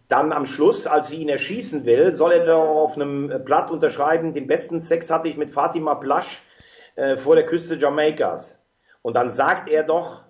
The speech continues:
hm, da gab's noch so eine kleine in Philadelphia, <laughs> bevor er dann mit diesem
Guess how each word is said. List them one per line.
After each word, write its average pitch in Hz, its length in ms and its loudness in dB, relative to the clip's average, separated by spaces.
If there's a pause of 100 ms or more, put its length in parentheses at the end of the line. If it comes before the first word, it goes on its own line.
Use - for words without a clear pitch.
(220)
hm, 131 440 -12
da 113 120 -2
gab's 147 260 0
noch 143 100 0
so 127 80 -8
eine 127 120 -2
kleine 139 380 0
in 131 80 -4
Philadelphia, 120 960 2 (440)
<laughs> - 440 -2
bevor 175 400 6
er 190 100 4
dann 180 160 2
mit 185 140 0
diesem 160 160 -8